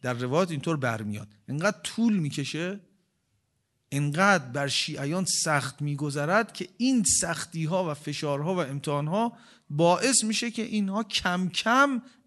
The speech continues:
ایمانشون کم رنگ می‌شه، هی دست برمی‌دارن، هی کم می‌شن، می‌گن آقا این چه شیعه‌ای ما نخواستیم.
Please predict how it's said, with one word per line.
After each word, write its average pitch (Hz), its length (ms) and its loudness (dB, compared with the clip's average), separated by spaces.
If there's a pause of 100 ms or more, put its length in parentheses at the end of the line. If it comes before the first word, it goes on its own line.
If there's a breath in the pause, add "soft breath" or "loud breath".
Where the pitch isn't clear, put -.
ایمانشون 240 680 6
کم 170 240 0
رنگ 151 180 2
می‌شه، 107 460 -6
هی 180 140 -2
دست 151 340 0
برمی‌دارن، 107 580 -6 (380 soft breath)
هی 170 100 2
کم 143 260 -2
می‌شن، 107 380 -6 (640)
می‌گن 156 200 -2
آقا 147 160 -2
این 147 260 -4
چه - 140 -8
شیعه‌ای 147 400 -6
ما 120 140 -6
نخواستیم. - 520 -12